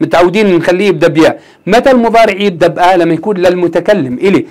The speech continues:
فهمزته تكون قطع هون. حروفك اللي باللغة العربية كلهن قطع،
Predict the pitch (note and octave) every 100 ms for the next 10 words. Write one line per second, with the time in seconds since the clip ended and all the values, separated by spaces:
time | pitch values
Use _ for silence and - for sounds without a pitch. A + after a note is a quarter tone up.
0 | - _ D3+ G3 F#3 F3 D#3+ - F#3+ E3+
1 | C3 A2+ - G#2 _ _ _ - A#3 D#4+
2 | C#4+ A#3+ G#3+ - - E3+ F3+ F#3 A3 B3
3 | A#3 A3 A3 B3 A3 C4+ A#3 F3+ F3 F3
4 | B2